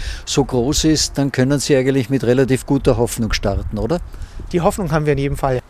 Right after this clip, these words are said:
Speaker 2: Wir alle wissen, dass es, dass es am Anfang, ähm,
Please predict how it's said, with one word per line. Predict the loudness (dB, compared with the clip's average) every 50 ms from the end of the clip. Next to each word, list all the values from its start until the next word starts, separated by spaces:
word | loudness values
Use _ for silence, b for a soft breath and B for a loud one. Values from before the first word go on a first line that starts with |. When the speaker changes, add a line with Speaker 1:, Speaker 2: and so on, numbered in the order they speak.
| -16
Speaker 2:
Wir | -10 0 0 2 2
alle | 4 2 2 0 0
wissen, | -2 -2 -2 0
dass | 0 0 0 0
es, | -2 -2 -4 -4 -6 -6 -4 -4
dass | -4 -6 -6
es | -6 -6
am | -4 -2
Anfang, | -2 -2 -2 -2 -2 -2 -2 -4 -6 -10 -12 -14 -10
ähm, | -8 -6 -6 -6 -6 -6 -8 -10